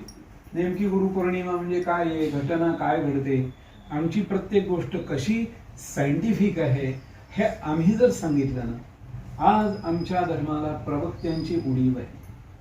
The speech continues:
मुळात सांगतो मी तुम्हाला, आमच्याकडे चांगले प्रवक्ते नाहीये, म्हणून आम्ही मागं पडतोय. तर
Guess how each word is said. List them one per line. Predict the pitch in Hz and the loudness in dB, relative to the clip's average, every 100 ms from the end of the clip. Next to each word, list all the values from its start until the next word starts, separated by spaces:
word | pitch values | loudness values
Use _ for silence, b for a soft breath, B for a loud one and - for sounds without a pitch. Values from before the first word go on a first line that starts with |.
| - - - - - | -20 -20 -18 -14 -10
मुळात | 117 113 | -6 -6
सांगतो | - 123 113 120 | -6 -6 -4 -4
मी | 113 | -4
तुम्हाला, | 101 101 104 - - - - - - - - - - - - | -4 -4 -8 -12 -16 -18 -18 -18 -18 -16 -16 -18 -16 -12 -4
आमच्याकडे | 131 135 170 170 185 | -2 2 0 0 -2
चांगले | - 147 143 165 175 | 0 0 2 0 -4
प्रवक्ते | 135 131 156 - 214 | -2 -2 -2 -4 -2
नाहीये, | 185 107 107 98 - - - - - - - - - - - - | -2 -2 -6 -8 -12 -18 -20 -20 -20 -18 -20 -20 -20 -20 -18 -6
म्हणून | 151 214 | 0 2
आम्ही | 185 135 147 | 2 2 2
मागं | 123 113 123 | 0 -2 -6
पडतोय. | 101 98 - - - - - - - - - - | -6 -8 -14 -20 -20 -20 -20 -20 -20 -20 -20 -20
तर | - | -10